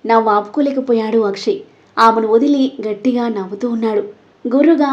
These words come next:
అతని వైపు చూసింది నిత్య. ఎప్పుడూ లేనిది ముద్దు పెట్టబోతుంటే అంతగా టెన్షన్ పడుతూ ముడుచుకున్నావేంటే?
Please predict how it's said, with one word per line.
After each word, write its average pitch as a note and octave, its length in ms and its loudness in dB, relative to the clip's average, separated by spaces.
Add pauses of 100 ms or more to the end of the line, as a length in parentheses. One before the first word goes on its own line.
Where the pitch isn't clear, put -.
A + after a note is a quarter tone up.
(100)
అతని G#3+ 260 -6
వైపు G3+ 240 -2 (100)
చూసింది A#3 400 -4
నిత్య. G3+ 260 -4 (640)
ఎప్పుడూ A#3+ 360 -2
లేనిది C4 540 2
ముద్దు G#3 220 -6
పెట్టబోతుంటే A#3 680 0 (480)
అంతగా B3 380 -2
టెన్షన్ B3 420 -6
పడుతూ C4 480 0
ముడుచుకున్నావేంటే? G#3+ 920 0